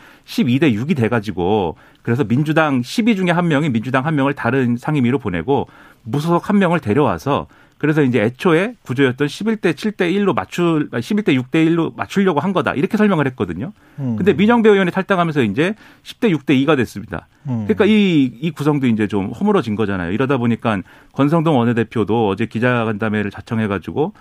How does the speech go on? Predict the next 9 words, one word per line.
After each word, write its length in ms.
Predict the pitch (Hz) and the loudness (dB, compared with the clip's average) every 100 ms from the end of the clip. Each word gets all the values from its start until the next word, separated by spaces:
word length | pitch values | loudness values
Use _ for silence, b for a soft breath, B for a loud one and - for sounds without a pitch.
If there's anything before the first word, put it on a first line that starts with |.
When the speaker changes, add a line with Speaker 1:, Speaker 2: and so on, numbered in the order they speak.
| B B B | B B B
Speaker 1:
어, 320 | 110 101 101 104 | -2 -2 -2 -2
이, 120 | 113 | -2
"우리도 320 | 120 143 160 | 0 0 0
박병석, 560 | 135 - 156 147 123 - b b b | -4 -2 0 2 0 -2 b b b
어, 220 | 120 113 104 | -2 0 -2
국회의장에게 800 | - 139 127 117 101 92 92 113 | 0 0 2 0 0 -2 -2 -2
사보임 340 | 165 160 135 | -2 0 0
요청하겠다. 760 | 101 113 107 160 - 92 85 104 | 0 -2 -4 -4 -4 -4 -2 -4
다시 400 | - 120 135 | -6 -2 -2